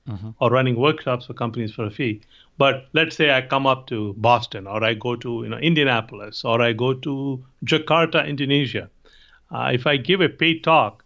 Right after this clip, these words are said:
Speaker 2: I can also stop by at a business school alumni group or a group of entrepreneurs and talk about the same issues with them, except that the message to them would be slightly different.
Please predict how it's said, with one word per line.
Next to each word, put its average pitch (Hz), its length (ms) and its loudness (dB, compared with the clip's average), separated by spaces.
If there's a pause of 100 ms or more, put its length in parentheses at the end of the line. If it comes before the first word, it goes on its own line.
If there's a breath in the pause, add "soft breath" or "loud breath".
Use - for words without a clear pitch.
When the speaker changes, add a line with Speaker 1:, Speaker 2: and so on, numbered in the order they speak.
(380)
Speaker 2:
I 135 160 0
can 131 240 -6
also 147 440 0
stop 135 400 0
by 127 300 2
at 120 300 -4
a 113 120 -4
business 127 420 -4
school 120 260 -2
alumni 127 420 2
group 113 360 -6 (360 soft breath)
or 123 180 4
a 117 80 4
group 143 320 -2
of 127 120 -2
entrepreneurs 123 880 0 (380)
and 117 180 -2
talk 151 200 2
about 123 400 -2
the 113 120 -6
same 139 440 -2
issues 131 440 -4
with 107 160 -4
them, 127 300 -2 (500)
except 151 420 -2
that 123 200 -2
the 117 300 -6
message 160 540 -2
to 135 80 -14
them 127 280 -8
would 120 160 -8
be 123 140 -8
slightly 131 500 -6
different. - 480 -10